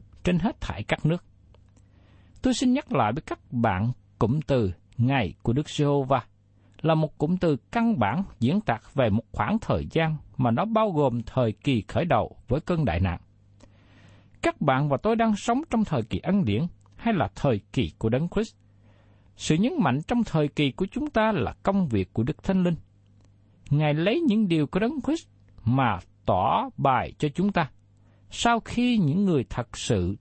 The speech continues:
tin Chúa được cất lên, hay còn gọi là hội thánh được cất lên, ngày của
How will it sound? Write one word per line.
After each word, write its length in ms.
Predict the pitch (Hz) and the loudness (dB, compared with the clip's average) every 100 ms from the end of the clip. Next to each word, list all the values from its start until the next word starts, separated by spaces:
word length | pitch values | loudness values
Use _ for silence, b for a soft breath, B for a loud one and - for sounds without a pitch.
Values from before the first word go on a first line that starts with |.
| _ | _
tin 220 | 220 214 | 0 0
Chúa 260 | 202 226 330 | 0 -2 0
được 300 | 220 160 _ | -2 -4 _
cất 220 | 214 - | -6 0
lên, 160 | 185 175 - _ b b b b | 0 0 -8 _ b b b b
hay 160 | 247 | -2
còn 240 | 240 151 123 | 0 0 2
gọi 160 | 104 | 2
là 100 | 127 90 | 0 -4
hội 380 | - - 87 98 | -6 -2 -2 -2
thánh 300 | - 294 330 131 | -4 -4 -2 -2
được 180 | - | -2
cất 220 | - 202 165 | -4 -2 -2
lên, 140 | 151 - _ _ - b b b b b - | -2 -6 _ _ -20 b b b b b -2
ngày 260 | 147 170 156 | 0 2 0
của 160 | - | -4